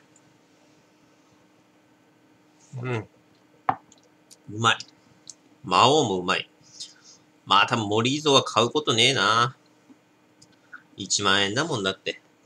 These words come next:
手届かねえよ。そんな。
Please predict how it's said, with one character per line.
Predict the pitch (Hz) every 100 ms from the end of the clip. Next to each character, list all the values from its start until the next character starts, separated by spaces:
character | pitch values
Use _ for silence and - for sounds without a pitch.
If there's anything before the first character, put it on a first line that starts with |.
| _ _ _ - - _ _ _ _ -
手 | 147
届 | 131 110 131
か | 156
ね | 110
え | 78
よ。 | - _ _ _ _ _ _ _ _ _
そ | - - 85
ん |
な。 | 78